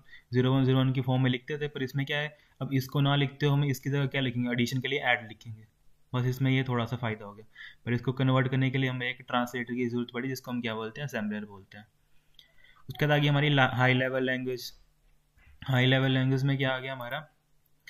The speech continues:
ठीक है, जो हाई लेवल लैंग्वेज होती है वो क्या होती है,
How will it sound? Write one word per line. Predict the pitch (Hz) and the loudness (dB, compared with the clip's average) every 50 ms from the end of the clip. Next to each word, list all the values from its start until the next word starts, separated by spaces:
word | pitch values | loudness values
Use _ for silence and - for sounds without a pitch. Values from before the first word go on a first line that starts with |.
| - - - - - - - _ - - - - - - - - - - - - _ _ - | -20 -20 -20 -20 -20 -20 -20 _ -18 -14 -14 -14 -14 -14 -16 -16 -16 -16 -18 -20 _ _ -8
ठीक | 143 147 | -6 -6
है, | 143 | -4
जो | 147 147 | -4 -2
हाई | 123 127 120 120 | -2 -2 0 0
लेवल | 120 123 123 123 131 | 2 2 2 2 2
लैंग्वेज | 131 127 127 127 127 127 135 | 0 0 0 0 0 -2 -2
होती | 135 127 - 135 | -4 -6 -6 -4
है | 135 | -4
वो | 135 135 | -4 -4
क्या | 135 143 | -4 -8
होती | 131 - - 127 | -10 -10 -8 -8
है, | 139 160 - | -8 -8 -10